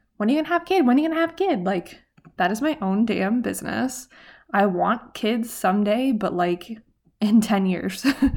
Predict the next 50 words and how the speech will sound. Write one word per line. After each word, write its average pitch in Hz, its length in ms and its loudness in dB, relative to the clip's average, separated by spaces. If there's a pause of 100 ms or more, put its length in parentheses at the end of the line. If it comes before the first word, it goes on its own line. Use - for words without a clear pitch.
<laughs> - 420 -16
if 202 300 2
I 175 180 2
still 180 320 -4
decide 175 320 0
that's 170 120 -6
something 180 280 -2
that 175 100 -4
I 170 80 0
want. 170 320 0
I 190 60 0
don't 226 80 2
know. 233 120 6
It's 247 200 2
like 214 180 4
every 202 220 2
day 196 80 4
I 185 100 6
go 180 140 0
back 175 240 -2
and 180 120 -8
forth 170 240 -4
in - 80 -8
it, - 100 -6
because 190 280 -4
I 180 80 2
feel 180 180 -2
like 175 300 -2 (460)
my 180 100 2
life 175 240 2
wouldn't 185 240 0
be 175 120 2
complete 175 440 -2
without 165 320 0
it, 220 160 -2
but 180 120 -2
it's 175 200 -6
so 180 180 0
scary 170 460 -4
to, 185 120 -4
like, 165 400 -6 (920)
have 185 280 -2
to 180 160 -4
take 180 260 -8
care 180 260 -4
of 185 100 -6
something 202 440 0
<laughs> - 360 -4 (1000)
for 269 120 6
a 269 140 8